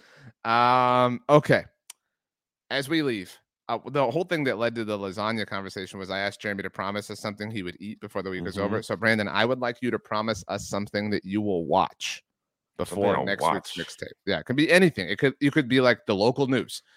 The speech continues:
Speaker 1: So something that you
Speaker 2: <sighs>
Speaker 1: promise to watch on your
Speaker 2: That's exciting.
Speaker 1: television before next week.
Speaker 2: Probably, I forgot to, I started watching, uh, Bad Batch, you know, the clo-, the
Speaker 1: Ah,
Speaker 2: Star
Speaker 1: okay.
Speaker 2: Wars,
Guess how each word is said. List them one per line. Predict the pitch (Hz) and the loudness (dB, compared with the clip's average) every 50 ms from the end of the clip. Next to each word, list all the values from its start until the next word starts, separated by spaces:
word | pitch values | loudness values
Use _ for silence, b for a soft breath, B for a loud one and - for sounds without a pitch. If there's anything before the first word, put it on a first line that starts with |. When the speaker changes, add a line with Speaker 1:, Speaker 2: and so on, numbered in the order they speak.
| _ _ | _ _
Speaker 1:
So | - - 101 | -10 -8 -8
something | - - 139 147 147 - 185 185 185 165 | -2 0 2 2 2 2 2 2 4 4
that | 135 95 | 2 2
you | 90 98 113 139 151 | 2 2 4 4 4
Speaker 2:
<sighs> | 156 - - 135 | 4 2 4 6
Speaker 1:
promise | 135 139 139 139 139 131 - | 8 8 8 6 4 0 -2
to | - - 107 | -4 -6 -2
watch | 90 92 107 113 120 120 - - - - | 4 6 8 8 8 6 2 -2 -6 -4
on | 113 107 101 | -4 -4 -4
your | 98 87 | -6 -8
Speaker 2:
That's | - - - | -4 0 2
exciting. | - 190 185 185 165 | 4 6 6 6 4
Speaker 1:
television | - - 101 87 - 87 - _ _ _ _ _ _ _ _ _ _ _ _ _ _ _ _ _ _ _ _ _ _ _ _ - | 4 0 -6 -8 -10 -14 -18 _ _ _ _ _ _ _ _ _ _ _ _ _ _ _ _ _ _ _ _ _ _ _ _ -12
before | 104 101 - 113 117 | -8 -4 -2 0 2
next | 113 107 107 | 2 4 6
week. | 113 123 131 | 6 4 4
Speaker 2:
Probably, | 147 139 131 131 131 127 120 120 117 117 113 110 - - - - | 2 -2 -2 -2 0 0 0 0 0 0 -2 -2 -4 -6 -6 -4
I | - 90 | -4 -4
forgot | - - - 110 92 110 104 107 107 - - | -2 -2 -4 -2 2 4 4 4 2 0 -4
to, | - - 110 98 95 95 95 82 | -6 -4 -2 -2 0 0 0 0
I | 92 | 0
started | - - 117 117 120 107 | 2 2 4 4 4 2
watching, | 92 90 90 95 92 - 107 101 95 95 92 98 95 95 92 - | 4 6 6 6 4 2 0 0 0 0 -2 -4 -6 -10 -12 -8
uh, | - 85 87 87 87 87 87 87 85 85 85 85 - _ _ _ _ | -4 0 2 2 2 4 4 2 2 2 0 -4 -10 _ _ _ _
Bad | - 78 78 85 82 | -2 0 0 0 0
Batch, | 90 98 98 104 107 - - - - - - - _ _ _ _ _ _ | 2 2 2 2 0 -2 -6 -12 -12 -14 -18 -20 _ _ _ _ _ _
you | - 73 78 | -14 -10 -8
know, | 78 76 | -6 -8
the | 73 76 | -8 -10
clo-, | - - - - - | -8 -8 -6 -6 -6
the | - | -6
Speaker 1:
Ah, | 98 101 101 104 104 107 107 107 107 104 101 98 95 92 90 87 82 82 | -6 -6 -4 -4 -4 -6 -6 -6 -4 -4 -4 -4 -4 -4 -6 -6 -6 -6
Speaker 2:
Star | 90 90 87 | -4 -2 -2
Speaker 1:
okay. | 85 87 | 0 0
Speaker 2:
Wars, | 113 92 90 85 - | -2 -2 -2 -4 -10